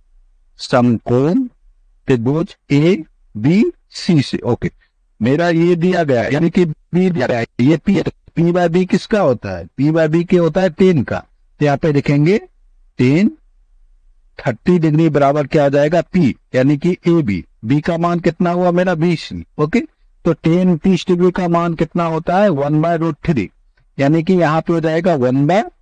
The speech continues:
root three। अब बराबर क्या होगा, एबी का मान क्या है, निकालना है, बीसी का मान कितना दिया है, तीस, यानी कि एबी into root three, अब बराबर कितना हुआ, तीस। तो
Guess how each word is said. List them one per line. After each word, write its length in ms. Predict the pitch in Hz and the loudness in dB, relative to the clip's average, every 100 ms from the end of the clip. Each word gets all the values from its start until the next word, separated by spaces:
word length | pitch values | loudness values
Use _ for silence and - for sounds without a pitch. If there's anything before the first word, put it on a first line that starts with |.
| - | -4
root 200 | 135 135 | -2 -2
three। 280 | - 165 220 339 _ _ _ | -2 2 2 0 _ _ _
अब 120 | 135 120 | -6 -2
बराबर 400 | 135 143 165 156 | 0 0 -2 0
क्या 220 | 175 160 | 0 0
होगा, 200 | 180 208 - | 0 0 0
एबी 260 | 156 151 170 | 0 0 0
का 180 | 185 170 | -2 -4
मान 260 | 165 165 | -2 -2
क्या 240 | 156 170 165 | 0 2 2
है, 120 | 202 | 2
निकालना 600 | 160 135 135 135 147 156 | 0 0 0 0 0 0
है, 160 | 175 196 | 0 0
बीसी 420 | 127 143 - 165 | 0 -2 -2 -2
का 160 | 165 156 | 0 0
मान 220 | 156 151 | -2 -2
कितना 320 | 135 147 143 | -2 0 0
दिया 260 | 139 151 160 | 2 2 2
है, 100 | 160 - | -2 -2
तीस, 340 | 123 92 - _ _ _ - | -4 -4 -10 _ _ _ -6
यानी 240 | 135 143 156 | 0 2 2
कि 260 | 196 214 - - | 0 -2 -2 0
एबी 540 | 143 151 165 208 123 _ _ _ _ _ 143 | 0 2 2 2 2 _ _ _ _ _ 0
into 420 | 143 131 208 262 370 _ - | 0 2 0 0 -4 _ -4
root 180 | 139 147 - | -4 -4 -2
three, 300 | 202 175 104 - _ - | 0 0 0 -4 _ -6
अब 160 | 120 | -4
बराबर 400 | 110 131 139 160 | 0 0 0 -2
कितना 300 | 151 147 175 | -4 -2 -2
हुआ, 240 | 175 190 180 | 0 0 -2
तीस। 540 | _ 214 202 131 - _ _ _ _ | _ -2 -2 -2 -8 _ _ _ _
तो 100 | - | -6